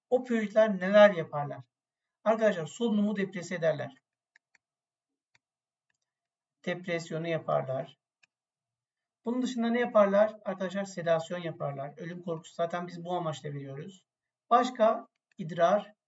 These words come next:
retansiyonu yaparlar arkadaşlar. İdrar retansiyonu. Bunun dışında ortostatik hipotansiyon yapabilirler.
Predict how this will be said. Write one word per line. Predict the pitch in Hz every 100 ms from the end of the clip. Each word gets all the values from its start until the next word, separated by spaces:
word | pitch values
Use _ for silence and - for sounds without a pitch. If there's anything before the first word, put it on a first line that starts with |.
| _ _ _ _ _ _ _ _ _ -
retansiyonu | 165 - 165 160 170 - - 151 143 147
yaparlar | 151 139 - 143 135 131
arkadaşlar. | 131 131 131 131
İdrar | 135 151 156 160
retansiyonu. | 156 156 143 135 147 135 143 - _ _ _
Bunun | - 208
dışında | 202 208 220 - -
ortostatik | 190 190 185 - 185 202 -
hipotansiyon | - 160 156 151 147 - 151
yapabilirler. | 170 165 160 151 147 139 139 143